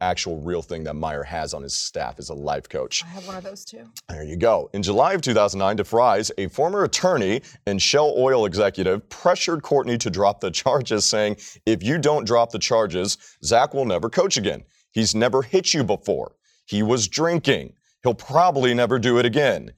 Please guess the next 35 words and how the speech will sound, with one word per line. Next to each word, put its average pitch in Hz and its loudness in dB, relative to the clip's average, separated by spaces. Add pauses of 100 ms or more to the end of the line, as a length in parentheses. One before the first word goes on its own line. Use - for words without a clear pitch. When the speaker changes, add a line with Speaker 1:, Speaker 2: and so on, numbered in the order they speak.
(220)
Speaker 1:
You 107 0
should 127 0
think 131 -2
about 123 2
giving 104 -4
him 101 -6
a 98 -4
second 82 -4
chance." - -6 (1200)
Speaker 2:
I'm 254 -2
gonna 220 -6
throw 170 -4
up. 135 -4 (800)
Speaker 1:
You're 95 -6
gonna 104 0
need 95 -2
to 82 -4
hold 87 -2
on 76 -2
because 76 -8
there's 78 -10
a - -8
little 80 -6
bit 71 -8
more. 71 -6
That's 87 -2
egregious 92 -4
enough, 85 0
Speaker 2:
<laughs> - 0
Speaker 1:
but 90 0
it 90 -6
does 82 -2
get 87 -2
worse. 117 0
In 92 -6